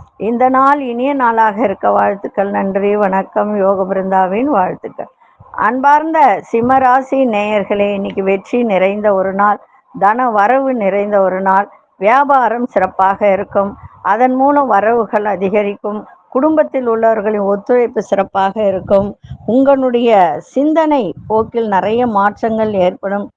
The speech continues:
கலை சார்ந்த துறையில இருப்பவர்கள்லாம் இன்றைய தினம் நல்ல மேன்மை ஏற்படுகின்ற ஒரு நாள். அதே போல கல்வித்துறையில் இருப்பவர்கள், அவர்களுக்கு இருந்து வந்த சில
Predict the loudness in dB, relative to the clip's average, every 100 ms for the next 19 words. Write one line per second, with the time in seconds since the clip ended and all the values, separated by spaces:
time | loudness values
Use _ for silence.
0 | _ _ _ -2 0 2 -2 -2 2 2
1 | 2 -2 -4 -4 -2 0 2 2 2 -2
2 | -2 -2 -2 -2 0 0 0 -2 -4 -2
3 | -2 -2 -2 -2 -2 -2 0 0 0 0
4 | 0 2 0 2 0 -2 -8 -6 -4 -2
5 | -2 0 0 0 -2 -10 _ _ -6 -2
6 | 0 0 0 2 0 -2 0 0 -2 -6
7 | -2 0 0 0 0 -2 -2 -2 0 0
8 | -2 -2 -6 _ _ _ -2 2 2 2
9 | -2 -2 -4 -2 0 0 0 2 0 2
10 | 0 0 -4 -4 0 2 0